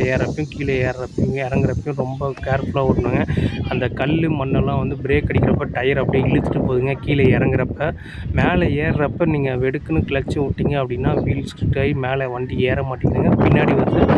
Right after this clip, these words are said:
பின்னாடி வரப்ப பிரேக் அடிச்சனாலும் டயர் வந்து இழுத்துட்டு கீழே தாங்க வரும். அதனால ரொம்ப, ஆ, ஓகே, நான் ஓட்டுவேன் அப்படிங்கிறவனா ஓட்டுங்க.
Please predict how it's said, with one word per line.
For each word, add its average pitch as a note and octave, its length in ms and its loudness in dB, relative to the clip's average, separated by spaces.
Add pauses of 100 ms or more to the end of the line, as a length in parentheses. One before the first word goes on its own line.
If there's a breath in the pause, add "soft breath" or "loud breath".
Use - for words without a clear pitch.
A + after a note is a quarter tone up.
(220)
பின்னாடி D#3+ 380 4
வரப்ப D3 280 0
பிரேக் C#3+ 300 2
அடிச்சனாலும் D3 440 -2
டயர் C3+ 280 0
வந்து C3+ 200 0
இழுத்துட்டு C3+ 340 -4
கீழே C3+ 220 -2
தாங்க B2+ 200 0
வரும். B2+ 200 -2
அதனால C#3 260 -2
ரொம்ப, B2+ 280 -2 (680 loud breath)
ஆ, C#3+ 80 -2 (800)
ஓகே, C#3 300 -2
நான் C#3+ 180 0
ஓட்டுவேன் D3 440 -2
அப்படிங்கிறவனா C3 640 -4
ஓட்டுங்க. B2+ 380 -6